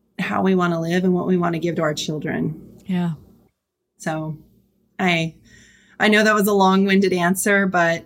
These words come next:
Speaker 1: it's, you know, <laughs> it's kind of one of those things that has
Speaker 2: Mm-hmm.
Speaker 1: stuck with me, evolved with me over time. And, um,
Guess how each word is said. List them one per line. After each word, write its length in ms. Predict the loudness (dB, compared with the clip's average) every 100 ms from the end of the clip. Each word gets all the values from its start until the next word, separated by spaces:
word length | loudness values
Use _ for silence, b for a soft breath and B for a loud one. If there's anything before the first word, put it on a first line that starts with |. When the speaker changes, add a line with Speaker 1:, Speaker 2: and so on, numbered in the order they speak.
| -4
Speaker 1:
it's, 500 | 0 0 -2 -6 -8 -10 _ _ _ _ _ _
you 160 | -2 2
know, 220 | 2 2 -2 -8
<laughs> 140 | -14 -6
it's 680 | -4 -4 -8 -8 -4 -4 -2
kind 180 | 0 2
of 40 |
one 100 | 2
of 60 | 2
those 200 | 2 2
things 260 | 2 4 4
that 140 | 4
has 240 | 4 2 -4
Speaker 2:
Mm-hmm. 260 | -10 -6
Speaker 1:
stuck 480 | -2 -2 2 0 2
with 200 | 0 2
me, 240 | 2 2
evolved 520 | 2 4 6 6 4 2
with 200 | 0 2
me 380 | 2 2 2 2
over 260 | 2 2
time. 600 | 0 0 0 2 2 2 0
And, 460 | 0 2 2 0 0
um, 420 | 0 0 0 -2